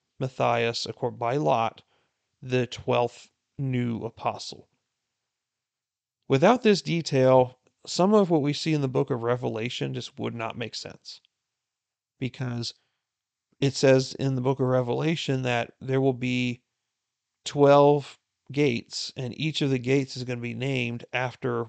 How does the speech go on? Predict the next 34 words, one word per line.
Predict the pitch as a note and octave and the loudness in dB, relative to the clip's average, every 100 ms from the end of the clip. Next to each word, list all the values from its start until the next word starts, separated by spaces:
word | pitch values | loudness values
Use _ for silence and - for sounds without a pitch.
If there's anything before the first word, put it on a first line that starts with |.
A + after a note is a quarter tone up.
| A#2+ | -6
one | A#2 A#2+ A#2+ | -4 -4 -4
of | A#2 A2+ | -8 -10
the | A2+ A2+ A2 _ _ - | -8 -10 -10 _ _ -12
apostles. | - D#3 - - - - - _ _ _ _ _ _ _ _ _ _ | -4 -2 -2 -8 -12 -16 -18 _ _ _ _ _ _ _ _ _ _
And | C3 | -2
obviously, | C3+ E3 D#3+ - C#3 B2+ B2 - | 0 0 -2 -2 -2 -2 -4 -10
Judas | D3 D#3 E3 | -6 -2 -2
Iscariot | B2 - - F#3 C#3+ B2 - | -6 -10 -6 -2 -2 -2 -4
does | - C3+ | -8 -6
not | C#3 C#3 C#3 C3+ | -4 -4 -4 -4
deserve | C3+ B2+ A#2+ E3 D3+ A2+ A2+ - - _ _ - | -2 -2 0 2 4 2 0 -4 -18 _ _ -6
to | B2+ | -2
have | B2 B2 | 0 -2
a | B2 A#2+ - _ - | -2 -8 -16 _ -16
gate | C3+ D3 B2+ | -6 -4 -4
named | C#3+ C#3+ | -4 -2
after | D#3 F#3 - | -2 -2 -2
him. | D3 A2 - _ _ _ _ _ _ _ _ _ _ _ _ _ | -2 -4 -10 _ _ _ _ _ _ _ _ _ _ _ _ _
But | D3 B2+ A#2 | -6 -4 -4
it's | A#2+ | -4
going | - B2+ | -2 -2
to | B2 B2+ | -2 -4
be | B2 | -4
the | A2+ A2+ A2 | -4 -6 -4
original | A2+ F3 F3 D3 B2+ | 0 0 2 0 0
eleven | A#2 A2+ G#2 A2 A2 | -2 -6 -8 -10 -12
plus | - G#2+ - | -8 -8 -8
Matthias. | G2+ - - A2+ - - - - | -12 -10 -8 -8 -8 -14 -16 -16
So | - G#2+ | -14 -10
that's | A2 G#2+ - | -8 -8 -8
what | G#2+ | -8
makes | G#2 F2 - | -8 -12 -14
the | |
twelve. | - - G2+ - - | -12 -10 -10 -12 -20